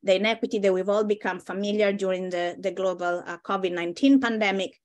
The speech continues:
But in fact, the issues, the incapacities, uh, or the limited capabilities of certain states or actors to address global challenges, again, from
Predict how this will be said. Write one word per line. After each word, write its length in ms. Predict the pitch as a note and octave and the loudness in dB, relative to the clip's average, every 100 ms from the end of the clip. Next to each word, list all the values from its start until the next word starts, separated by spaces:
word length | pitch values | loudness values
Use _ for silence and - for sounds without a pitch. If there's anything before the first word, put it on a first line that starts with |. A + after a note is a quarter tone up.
| _ _ - | _ _ -4
But 120 | A3+ | -2
in 100 | B3 | -2
fact, 280 | - D#4 C4 | 0 0 2
the 140 | B3+ - | -2 0
issues, 400 | C4+ - A#3 F#3+ | -2 0 -2 0
the 180 | F#3+ - | -2 -4
incapacities, 1080 | A3+ G#3+ A3 A#3+ C4 - C4 G#3+ F#3+ F#3 - _ _ _ | -6 -6 -2 0 -2 -6 -10 -4 -4 -4 -18 _ _ _
uh, 180 | F#3+ F3+ | -4 0
or 140 | G3+ G3+ | 2 2
the 120 | G#3 | 2
limited 600 | A3+ C4+ C4+ C4 A3 G3+ | 4 6 4 2 -6 -4
capabilities 800 | G3+ F#3+ G3+ A3+ B3+ C4 A#3 G#3 | -6 -4 -4 -2 -2 -2 -4 -6
of 80 | |
certain 380 | G3 G3 G3 F#3+ | -6 -6 -4 -6
states 520 | F#3 - A3 G#3+ G#3 - | -8 -4 2 2 2 -4
or 280 | F#3+ F#3 | -2 0
actors 500 | G#3+ A#3 - G3 F#3+ - | 0 -2 -4 -4 -4 -4
to 120 | F#3 | -6
address 500 | F#3+ A3 B3 B3+ - | -2 0 0 -2 -6
global 420 | G#3 G3+ F#3 F3+ | 0 2 2 -4
challenges, 720 | - B3 C4 G#3+ E3+ E3 - - | -2 0 0 -2 -6 -10 -10 -4
again, 380 | G3 G3+ F3 - | 0 0 -4 -12
from 460 | - G#3+ G#3+ G#3 | -6 -4 -4 -6